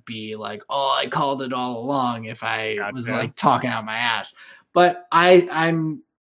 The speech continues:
Speaker 1: if I'm remembering correctly, I was pretty impressed with them early in the L P L spring split, and to see them, like,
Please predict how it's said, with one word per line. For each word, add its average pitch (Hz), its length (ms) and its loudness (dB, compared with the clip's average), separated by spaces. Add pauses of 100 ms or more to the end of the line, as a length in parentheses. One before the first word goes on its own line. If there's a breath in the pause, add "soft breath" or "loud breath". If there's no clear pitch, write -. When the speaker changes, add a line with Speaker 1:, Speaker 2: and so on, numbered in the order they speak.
(140)
Speaker 1:
if 151 140 -4
I'm 156 160 2
remembering 180 880 2
correctly, 135 880 0 (720 soft breath)
I 165 120 6
was 180 120 8
pretty 165 280 2
impressed 135 420 -2
with 131 80 -6
them 135 240 -4
early 123 320 -6
in 120 100 -4
the 117 120 -6
L 110 100 -6
P 113 160 -6
L 110 140 -6
spring 113 360 -12
split, 113 500 -8 (120)
and 110 280 -10
to 117 120 -8
see 131 240 -2
them, 117 300 -8
like, 110 340 -10